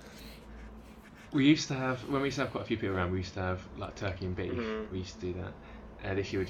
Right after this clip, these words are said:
Speaker 1: we, we have just got turkey. One of my favourite things is that when it gets to Christmas Day afternoon, Mum and Dad and usually put Nan round, just fall asleep. And I'm like, "Why are you asleep? Why are you asleep?" They go, "Well, Dad's been at work all month, like, and the, uh, eleven other, yeah.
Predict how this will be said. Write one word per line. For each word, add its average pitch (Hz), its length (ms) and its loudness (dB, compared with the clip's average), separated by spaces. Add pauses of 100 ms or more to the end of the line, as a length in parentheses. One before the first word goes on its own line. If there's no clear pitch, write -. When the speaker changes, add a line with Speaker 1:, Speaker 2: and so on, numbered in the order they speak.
(100)
Speaker 1:
we, 104 60 0
we - 20 4
have 92 160 0
just - 140 -8
got - 140 -10
turkey. 87 360 -6 (280)
One 113 120 2
of 117 80 4
my 110 40 -4
favourite 123 380 4
things 85 440 -2
is 92 180 0 (160)
that 90 120 -8 (340)
when 101 100 2
it 104 80 2
gets 90 200 -2
to - 40 -8
Christmas 95 560 -4 (380)
Day 95 120 -4
afternoon, 90 600 -2 (580)
Mum 98 140 -2
and 92 80 0
Dad 92 200 0
and 95 80 0
usually 95 240 0
put - 140 -6
Nan 87 180 -2
round, 87 220 -2 (580)
just - 300 -6
fall 98 180 0
asleep. 90 340 -2 (140)
And - 80 -6
I'm 123 80 -4
like, 156 80 -2 (100)
"Why 233 120 0
are - 40 0
you 240 60 0
asleep? 240 260 -4
Why 240 60 0
are 240 40 0
you 240 40 -2
asleep?" 233 240 -6
They 156 60 -6
go, 160 80 -8 (400)
"Well, 104 100 -2
Dad's 147 280 -2
been 151 160 0
at 135 120 -2
work 135 460 -2
all 135 140 2
month, 131 380 -4
like, 101 140 -6 (260)
and 120 320 2 (100)
the, 113 140 2
uh, - 260 2
eleven 110 260 2
other, 107 300 0
yeah. 104 220 -2